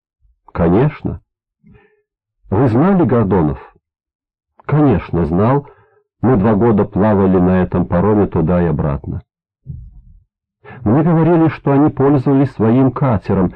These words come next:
чтобы ездить на работу. «Иногда. Прекрасная новая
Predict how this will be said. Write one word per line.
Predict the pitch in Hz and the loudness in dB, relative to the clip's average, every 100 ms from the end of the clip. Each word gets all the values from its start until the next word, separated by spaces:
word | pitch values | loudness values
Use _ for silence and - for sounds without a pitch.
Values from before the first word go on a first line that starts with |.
| - | -12
чтобы | - 104 92 | -6 -2 0
ездить | 104 104 95 95 92 | 2 2 2 0 -2
на | 98 | -2
работу. | 101 87 78 - 82 _ _ _ _ _ _ _ _ _ | 0 0 -2 -4 -12 _ _ _ _ _ _ _ _ _
«Иногда. | - 101 135 220 240 180 107 78 73 - - | -4 0 2 2 2 2 0 0 -2 -6 -8
Прекрасная | - 110 - 139 180 - 131 123 | -4 -4 -2 -2 0 0 0 2
новая | 117 143 151 127 120 104 | 2 2 2 2 2 0